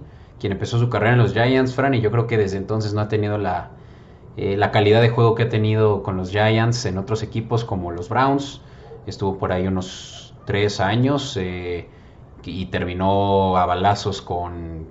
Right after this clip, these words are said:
Baker Mayfield, y fue cuando se movió la temporada pasada Rams a la mitad de la temporada, ¿no? Y que,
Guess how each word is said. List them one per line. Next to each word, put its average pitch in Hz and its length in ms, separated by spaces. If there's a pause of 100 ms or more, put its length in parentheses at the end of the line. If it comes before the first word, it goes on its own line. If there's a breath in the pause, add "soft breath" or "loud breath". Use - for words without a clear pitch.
Baker 98 260
Mayfield, 120 460
y 92 80
fue 98 160
cuando 92 220
se 90 140
movió 92 340
la 95 120
temporada 98 340
pasada 95 280
Rams 104 420 (440 loud breath)
a 95 80
la 98 100
mitad 98 200
de 131 60
la 110 100
temporada, 107 500
¿no? 127 380
Y 95 140
que, 98 520